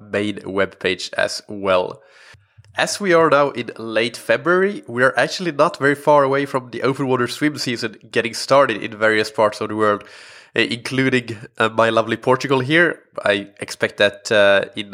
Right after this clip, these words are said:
late March we will be swimming in the open water, even here in, uh, perhaps in the Lisbon region, but definitely in the southern Portugal. We will have races in mid to late March that, uh, I'll be going to as well. So, uh,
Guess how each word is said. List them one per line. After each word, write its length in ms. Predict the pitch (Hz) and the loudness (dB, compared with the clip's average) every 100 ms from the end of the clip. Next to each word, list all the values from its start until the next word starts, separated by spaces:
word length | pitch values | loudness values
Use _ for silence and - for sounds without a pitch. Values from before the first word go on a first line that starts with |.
| - | -4
late 340 | 104 101 - | -2 -2 0
March 340 | 104 139 147 - | 2 2 2 -4
we 120 | 117 | -4
will 140 | 113 | -4
be 300 | 110 110 107 - - - - | -4 -6 -8 -12 -20 -20 -12
swimming 300 | - - 123 | -8 -4 -2
in 80 | 120 | 0
the 140 | 113 113 | 2 2
open 260 | 120 127 | 2 -2
water, 460 | 117 123 - 123 113 | -2 0 2 2 2
even 260 | 117 110 110 | -2 -2 -4
here 500 | 104 113 113 104 - | -4 -2 0 0 -4
in, 320 | - 110 101 | -8 -8 -2
uh, 340 | 104 101 101 98 - | 2 4 4 2 -2
perhaps 320 | 117 107 - | -4 -2 -4
in 80 | 104 | -4
the 60 | |
Lisbon 360 | 98 123 - 135 | 0 0 0 0
region, 380 | 135 139 151 120 | 0 0 0 0
but 180 | 123 - | -2 0
definitely 640 | 117 117 117 113 110 104 - - - _ - | -2 -2 -6 -4 -6 -6 -12 -20 -20 _ -8
in 100 | 101 | -6
the 60 | |
southern 300 | 104 135 135 | 0 2 2
Portugal. 600 | 131 135 127 131 127 131 | 0 -2 0 0 0 2
We 120 | 113 107 | -2 -4
will 140 | 104 | -2
have 240 | 104 92 | -2 0
races 460 | 101 113 - 107 - | 2 0 0 -4 -4
in 380 | 101 101 98 - | -6 -6 -8 -12
mid 220 | 104 110 98 | -4 -4 -4
to 200 | - 104 | -6 0
late 260 | 104 101 | 0 0
March 480 | 110 117 - - - | 2 2 2 -6 -2
that, 280 | 113 107 - | 0 0 0
uh, 220 | 110 104 | 2 2
I'll 80 | 107 | 0
be 120 | 107 | -2
going 200 | 110 113 | -2 -2
to 160 | 117 120 | -2 -6
as 140 | 117 | -2
well. 340 | 131 165 156 - _ _ - | 0 0 -2 -14 _ _ -10
So, 480 | - 107 98 101 | 0 2 2 0
uh, 120 | 101 | 0